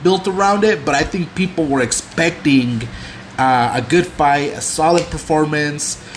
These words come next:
um, from Charlo and, uh, and, and, uh, Castaño just to be game, super game, and he was more than game, and I think he outworked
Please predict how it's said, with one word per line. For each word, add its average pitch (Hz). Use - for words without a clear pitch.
um, 120
from 131
Charlo 147
and, 131
uh, 113
and, 127
and, 127
uh, 113
Castaño 143
just 135
to 131
be 127
game, 117
super 135
game, 110
and 127
he 175
was 175
more 143
than 160
game, 101
and 127
I 143
think 180
he 170
outworked 139